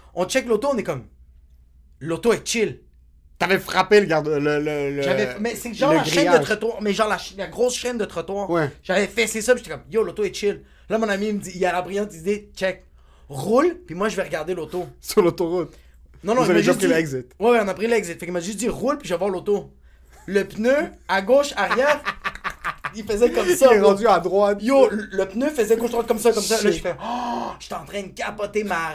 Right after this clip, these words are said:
Speaker 1: race, mon gars. Puis, mais même à ça, on fait, yo, on va rejoindre les staffs. <laughs> On t'avait rejoint les staffs.
Speaker 2: T'allais rejoindre les staffs.
Speaker 1: Ouais,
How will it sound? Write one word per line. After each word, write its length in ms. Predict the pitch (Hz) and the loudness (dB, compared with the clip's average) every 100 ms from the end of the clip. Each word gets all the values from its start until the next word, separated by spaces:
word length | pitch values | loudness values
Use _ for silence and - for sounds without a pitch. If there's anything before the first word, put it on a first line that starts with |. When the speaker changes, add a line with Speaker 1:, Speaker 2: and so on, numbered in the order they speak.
| 143 | -6
Speaker 1:
race, 220 | 202 196 | -6 -6
mon 80 | 175 | -8
gars. 120 | 190 | -8
Puis, 280 | 190 175 - | -10 -16 -14
mais 120 | - 170 | -8 -4
même 140 | 214 | -2
à 80 | 202 | -4
ça, 160 | 233 | -2
on 80 | 240 | -4
fait, 340 | 180 175 160 - - _ 170 | 0 -2 -4 -14 -20 _ -4
yo, 100 | 175 | -4
on 80 | |
va 100 | 143 135 | -4 -8
rejoindre 200 | 190 175 | -8 -10
les 80 | |
staffs. 480 | 160 233 254 453 - _ 370 | -12 -10 -10 -12 -16 _ -14
<laughs> 40 | - - 302 - - - - - _ - | -10 -6 -6 -6 -8 -10 -16 -20 _ -14
On 40 | |
t'avait 180 | 143 135 | -12 -10
rejoint 160 | 165 190 | -10 -10
les 80 | |
staffs. 160 | 131 208 | -12 -6
Speaker 2:
T'allais 180 | 160 156 | -4 -2
rejoindre 220 | 147 180 | 0 0
les 60 | 156 | 0
staffs. 240 | 147 | -2
Speaker 1:
Ouais, 80 | 180 | -4